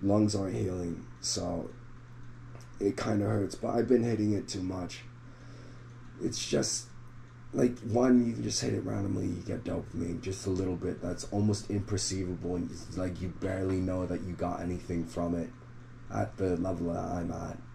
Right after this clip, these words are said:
Or you can hit the e-cig, like, you gotta wait a long time, and,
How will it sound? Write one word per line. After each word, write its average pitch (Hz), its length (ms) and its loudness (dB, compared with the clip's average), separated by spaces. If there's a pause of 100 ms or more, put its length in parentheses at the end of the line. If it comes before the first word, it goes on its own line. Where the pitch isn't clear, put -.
(480)
Or 95 100 2
you 95 220 2
can 98 160 0
hit 95 340 2 (880)
the 90 400 0
e-cig, 92 580 -2 (120)
like, 107 240 4
you 127 60 4
gotta 120 180 8
wait 95 500 2 (120)
a 98 60 2
long 95 400 0
time, 95 520 -2 (100)
and, 98 260 0